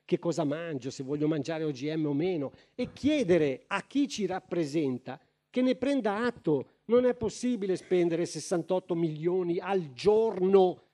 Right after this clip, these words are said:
per le armi e poi però c'è un milione e due.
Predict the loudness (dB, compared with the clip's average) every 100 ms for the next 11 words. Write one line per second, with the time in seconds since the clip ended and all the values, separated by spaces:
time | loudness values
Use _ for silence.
0 | _ 6 8 6 4 2 0 -2 -2 -2
1 | -4 -6 -12 _ -2 -2 0 -2 -2 -2
2 | -2 -2 -2 0 2 2 4 4 4 4
3 | 2 4 2